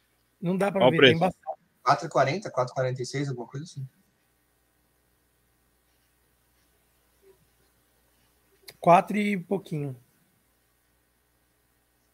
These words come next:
Speaker 1: Não
Speaker 3: Não,
Speaker 1: dá pra ver,
Speaker 3: e
Speaker 1: tá embaçado.
Speaker 3: É embaçado.
Speaker 2: Quatro e quarenta e seis.
Speaker 3: Ela desfoca.
Speaker 2: E olha a
Speaker 1: É.
Speaker 2: promoção. Compre um e leve dois.
Speaker 1: <laughs> Aí sim.
Speaker 2: É?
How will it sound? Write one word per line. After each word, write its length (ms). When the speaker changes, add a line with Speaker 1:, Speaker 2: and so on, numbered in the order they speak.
Speaker 1:
Não 140
Speaker 3:
Não, 60
Speaker 1:
dá 100
pra 140
ver, 120
Speaker 3:
e 260
Speaker 1:
tá 80
embaçado. 300
Speaker 3:
É 40
embaçado. 460
Speaker 2:
Quatro 180
e 20
quarenta 280
e 40
seis. 400
Speaker 3:
Ela 180
desfoca. 380
Speaker 2:
E 100
olha 120
a 40
Speaker 1:
É. 100
Speaker 2:
promoção. 460
Compre 360
um 100
e 40
leve 200
dois. 520
Speaker 1:
<laughs> 560
Aí 140
sim. 440
Speaker 2:
É? 160